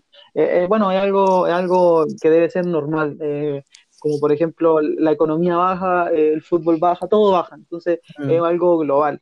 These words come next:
Speaker 1: entonces es normal que, yo creo que son muy pocos los jugadores que, que,
Speaker 2: Sí.
Speaker 1: que hayan subido su valoración, eh,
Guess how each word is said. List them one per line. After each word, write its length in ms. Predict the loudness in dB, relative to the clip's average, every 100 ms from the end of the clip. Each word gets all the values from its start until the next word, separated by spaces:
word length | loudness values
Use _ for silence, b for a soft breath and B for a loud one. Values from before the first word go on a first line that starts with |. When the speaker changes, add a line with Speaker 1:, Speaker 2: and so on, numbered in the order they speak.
| _
Speaker 1:
entonces 520 | -12 -4 0 0 0
es 60 | 0
normal 340 | -2 -2 -6
que, 340 | -2 0 0 0
yo 100 | 0
creo 160 | 0
que 220 | 0 0 0
son 160 | -4
muy 140 | -10 -4
pocos 220 | 0 0
los 120 | 0
jugadores 260 | 0 0 -2
que, 180 | -6 -6 b b b
que, 200 | _ -2
Speaker 2:
Sí. 60 | 0
Speaker 1:
que 60 | 2
hayan 200 | 0 -2
subido 280 | 0 0
su 140 | 2 0
valoración, 580 | 2 0 -2 -6 -8 -10 -16
eh, 540 | -12 -12 -12 -12 -12